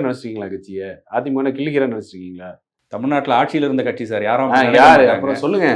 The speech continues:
Speaker 2: தமிழ்நாட்டு
Speaker 1: எந்த,
Speaker 2: மக்களுக்காக
Speaker 1: எந்த,
Speaker 2: நீங்க எல்லா
Speaker 1: எந்த
Speaker 2: நேரத்துலயும்
Speaker 1: ஆதரவு
Speaker 2: உறுதியா இருந்திருக்கீங்களா?
Speaker 1: நீங்க
Speaker 2: அதான்
Speaker 1: ஒரு
Speaker 2: கேட்போம்.
Speaker 1: பட்டியலை போடுங்க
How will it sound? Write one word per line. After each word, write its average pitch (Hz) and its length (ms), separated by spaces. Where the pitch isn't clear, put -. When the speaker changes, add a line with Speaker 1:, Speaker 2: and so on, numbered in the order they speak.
Speaker 2:
தமிழ்நாட்டு 160 300
Speaker 1:
எந்த, 147 100
Speaker 2:
மக்களுக்காக 180 500
Speaker 1:
எந்த, 160 60
Speaker 2:
நீங்க 160 160
எல்லா 131 160
Speaker 1:
எந்த 151 180
Speaker 2:
நேரத்துலயும் 175 240
Speaker 1:
ஆதரவு 190 160
Speaker 2:
உறுதியா 165 160
இருந்திருக்கீங்களா? 143 400
Speaker 1:
நீங்க 143 80
Speaker 2:
அதான் 131 80
Speaker 1:
ஒரு 117 60
Speaker 2:
கேட்போம். 120 260
Speaker 1:
பட்டியலை 196 340
போடுங்க 156 220